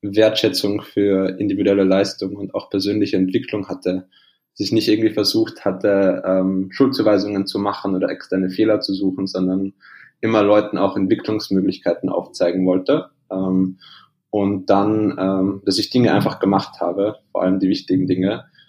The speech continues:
Und zum Schluss natürlich, glaube ich, ähm, dass das Feiern von Erfolgen und vor allem auch der Spaß nie,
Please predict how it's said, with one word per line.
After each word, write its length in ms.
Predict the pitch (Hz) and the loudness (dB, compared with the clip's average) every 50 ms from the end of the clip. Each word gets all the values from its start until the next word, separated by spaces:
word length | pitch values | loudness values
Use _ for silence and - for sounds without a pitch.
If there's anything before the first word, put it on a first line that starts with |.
| _ _ _ _ _ | _ _ _ _ _
Und 140 | - 101 - | -14 -12 -8
zum 120 | - - 101 | -6 -6 -4
Schluss 240 | - - 120 117 | 0 0 0 2
natürlich, 500 | - 113 98 - - 107 104 104 - - | 2 0 -2 0 0 0 0 -2 -4 -2
glaube 280 | - 101 101 98 101 101 | 0 0 2 2 2 0
ich, 240 | 98 98 - - - - | 0 -2 -4 -10 -6 -2
ähm, 520 | 92 92 92 92 95 95 95 98 - - _ _ _ _ _ _ _ _ _ - | 0 2 2 2 2 0 -2 -4 -6 -10 _ _ _ _ _ _ _ _ _ -4
dass 320 | - 101 101 - - - | -2 -2 -2 -4 -10 -6
das 220 | - 101 98 - - | -4 -4 -4 -4 -2
Feiern 580 | - - 98 98 107 110 110 110 110 110 107 | 2 4 4 6 6 4 4 2 0 -2 -4
von 240 | - - 104 101 98 | -6 -6 -10 -8 -6
Erfolgen 460 | - 95 - - 107 101 104 110 110 | -6 -6 -2 0 2 2 2 2 0
und 100 | 104 101 | -4 -4
vor 120 | - - 95 | -2 0 0
allem 100 | 95 95 | 0 0
auch 120 | 90 - | -4 -6
der 100 | - 92 | -6 -8
Spaß 420 | 90 - - 92 92 92 - - 98 | -8 -2 0 0 0 0 -2 -6 -6
nie, 180 | 98 98 - | -6 -6 -6